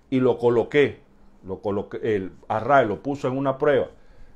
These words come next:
a una temperatura de, de condensación de, creo que es cuarenta grados centígrados, con una temperatura de evaporación creo que es de, de cero grados Fahrenheit, etcétera, etcétera, etcétera. Y eso le dio un rendimiento de seis mil quinientos B T U por hora. Y eso es lo que nosotros normalmente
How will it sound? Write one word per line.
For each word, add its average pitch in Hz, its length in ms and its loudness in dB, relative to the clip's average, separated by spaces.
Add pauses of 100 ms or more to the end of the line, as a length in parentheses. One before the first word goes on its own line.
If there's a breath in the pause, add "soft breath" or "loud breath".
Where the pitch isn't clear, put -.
(160)
a 104 140 4
una 104 220 -2
temperatura 117 640 -2
de, 117 100 2
de 98 400 -6
condensación 104 680 -4
de, 104 640 2
creo 101 160 -8
que 107 80 -10
es 101 60 -16
cuarenta 107 340 -4
grados 104 240 -4
centígrados, 127 680 -2
con 98 80 -8
una 104 140 -8
temperatura 101 500 -6
de 107 60 2
evaporación 95 380 -6
creo 98 160 -8
que 95 100 -10
es 98 60 -8
de, 98 260 -6
de 90 120 -8
cero 95 240 -8
grados 98 220 -6
Fahrenheit, 107 460 -6
etcétera, 110 360 -6
etcétera, 117 280 -6
etcétera. 117 340 -6
Y 113 80 -6
eso 120 180 -6
le 131 100 -2
dio 110 120 -4
un 110 60 -8
rendimiento 135 420 -6
de 113 40 -4
seis 98 140 -8
mil 87 160 -10
quinientos 98 380 -8
B 104 80 -6
T 87 100 -10
U 87 100 -10
por 85 200 -8
hora. 71 160 -14 (720 loud breath)
Y 123 100 2
eso 120 160 0
es 139 80 4
lo 143 140 4
que 117 240 -4
nosotros 117 580 0
normalmente 110 800 -6